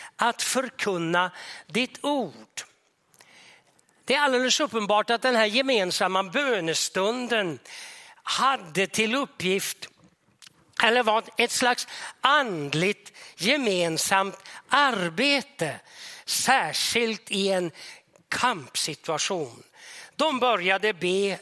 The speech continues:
högt till Gud. Det signalerar till mig att det här var så oerhört angeläget.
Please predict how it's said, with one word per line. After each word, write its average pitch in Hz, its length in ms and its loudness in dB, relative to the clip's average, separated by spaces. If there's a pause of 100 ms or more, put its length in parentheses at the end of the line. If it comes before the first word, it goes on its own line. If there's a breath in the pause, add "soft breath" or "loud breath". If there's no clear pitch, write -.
(100)
högt - 480 -2
till 269 280 -2
Gud. 196 640 -6 (1120 loud breath)
Det 254 140 2
signalerar 240 840 4
till 226 200 0
mig 202 240 2
att 214 140 2
det 247 80 0
här 226 260 2
var 240 200 2
så 226 360 0 (360 loud breath)
oerhört 165 800 -2 (240)
angeläget. 202 1500 0